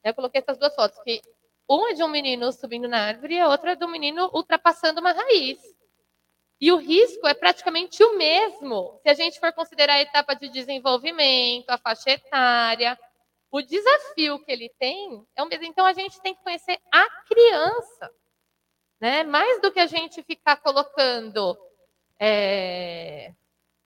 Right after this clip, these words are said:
protocolos, pra subir em árvore tem que fazer isso, pra balançar tem que fazer isso. Não!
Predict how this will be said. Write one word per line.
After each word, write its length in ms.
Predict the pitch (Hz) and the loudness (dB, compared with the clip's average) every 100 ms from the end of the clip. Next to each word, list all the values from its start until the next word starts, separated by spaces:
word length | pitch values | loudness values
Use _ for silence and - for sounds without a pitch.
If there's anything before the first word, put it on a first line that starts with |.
| _ _ _ _ _ _ _ _ _ _ _ _ _ | _ _ _ _ _ _ _ _ _ _ _ _ _
protocolos, 1120 | 269 285 294 - 254 262 285 262 220 208 202 - _ _ _ | -4 -2 -4 -2 2 4 4 2 0 -2 -4 -12 _ _ _
pra 140 | 349 | -4
subir 260 | 339 339 330 | -4 -10 -14
em 120 | 302 | -10
árvore 320 | 311 311 311 | -8 -8 -10
tem 160 | 302 294 | -12 -12
que 60 | - | -8
fazer 200 | 285 269 | -8 -8
isso, 300 | 254 - 226 | -10 -14 -2
pra 180 | 330 | 0
balançar 500 | 320 277 294 294 302 | 0 0 -6 0 0
tem 140 | 294 294 | 0 -10
que 80 | - | -6
fazer 220 | 294 302 | -6 -6
isso. 180 | 277 _ | -8 _
Não! 920 | 233 254 311 349 370 330 226 185 170 | -16 -8 -4 0 2 2 -2 -8 -18